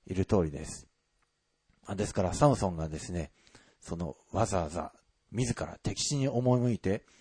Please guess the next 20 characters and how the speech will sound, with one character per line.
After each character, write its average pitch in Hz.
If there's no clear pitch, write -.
え -
ー、 -
一 -
人 143
の 92
遊 131
女 95
を 80
買 -
う。 80
も 85
う -
あ -
か 175
ら 185
さ 180
ま 160
な、 147
え -
ー、 -